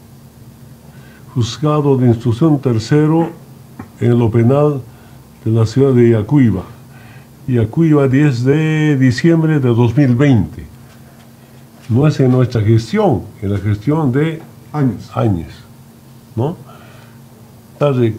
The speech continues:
Speaker 1: como explicaba jurídicamente, yo, a mí también me pasaron la notita, por ejemplo, por, por Código de Procedimiento Penal, artículo cuatro, persecución penal única.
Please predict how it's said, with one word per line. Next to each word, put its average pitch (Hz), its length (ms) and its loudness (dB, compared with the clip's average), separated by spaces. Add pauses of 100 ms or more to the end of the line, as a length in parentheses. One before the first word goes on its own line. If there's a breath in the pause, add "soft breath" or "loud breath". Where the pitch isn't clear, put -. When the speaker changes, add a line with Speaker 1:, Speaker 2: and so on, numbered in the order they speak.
(140)
Speaker 1:
como 113 180 0
explicaba 131 440 -2
jurídicamente, 123 840 0
yo, 120 80 0
a - 640 -16
mí 107 60 -2
también 120 260 2
me 117 100 4
pasaron 120 460 0
la 110 100 2
notita, 110 400 -2
por 107 180 -2
ejemplo, 147 320 -2
por, 101 440 -2 (720 loud breath)
por 107 240 -4
Código 120 760 0
de 110 100 0
Procedimiento 117 500 0
Penal, 131 380 0 (560)
artículo 117 340 -2
cuatro, 123 460 -4 (1120 loud breath)
persecución 127 560 0
penal 139 340 0
única. 147 460 0